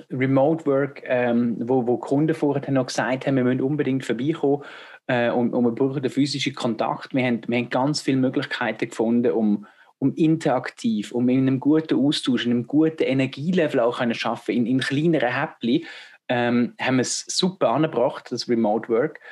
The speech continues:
Ähm, was man sicher noch ein bisschen muss verstehen, man muss die Kadenz und die, die Länge von so gewissen Sachen anpassen, also auch die, die, die, die Boost, bu-, äh, die, die, die Camps, die man da mal, wo du vorhin erwähnt hast, mit ihren Production-Sachen,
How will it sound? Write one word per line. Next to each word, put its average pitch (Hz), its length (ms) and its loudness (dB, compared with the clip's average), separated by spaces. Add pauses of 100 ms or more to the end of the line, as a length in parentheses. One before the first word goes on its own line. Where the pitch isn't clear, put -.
(440)
Ähm, 113 540 2 (140)
was 127 180 -2
man 139 80 0
sicher 165 260 0
noch 151 120 2
ein 135 80 -2
bisschen 139 100 4
muss 143 160 2
verstehen, 135 460 0
man 123 100 2
muss 131 160 0
die 117 100 -6
Kadenz 135 520 -2
und 127 160 -2
die, 113 240 -2 (400)
die 139 220 -4
Länge 147 360 4
von 156 160 0
so 135 160 -2
gewissen 131 360 -2
Sachen 120 340 2
anpassen, 107 500 0
also 110 160 2
auch 113 160 2
die, 113 240 0
die, 107 180 -2
die, 104 220 0
die 107 140 -2
Boost, - 480 -2
bu-, 131 140 4
äh, 117 180 4
die, 110 160 0
die, 104 200 0
die 104 140 -2
Camps, 156 380 -2
die 139 80 -2
man 117 140 0
da 110 120 2
mal, 107 200 2
wo - 400 -14
du 120 40 -2
vorhin 117 240 0
erwähnt 107 380 0
hast, 117 160 0
mit 110 100 -4
ihren 104 180 0
Production-Sachen, 120 880 -2